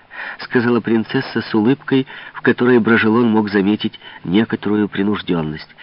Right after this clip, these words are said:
"Мой брат не должен слишком долго задерживать вас у себя.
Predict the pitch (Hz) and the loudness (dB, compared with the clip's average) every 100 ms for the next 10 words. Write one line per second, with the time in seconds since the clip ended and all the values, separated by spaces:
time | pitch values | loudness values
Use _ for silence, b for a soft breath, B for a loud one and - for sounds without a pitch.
0 | B B B 135 185 175 185 - 156 165 | B B B 2 4 4 0 0 0 2
1 | 143 123 92 85 - 87 - 90 87 98 | 4 4 2 -4 -2 -4 -2 -4 0 0
2 | 87 80 B B 82 107 95 95 82 90 | 0 -4 B B -2 0 2 0 0 -4
3 | - 90 - - 90 90 | -4 -8 -8 -8 -6 -8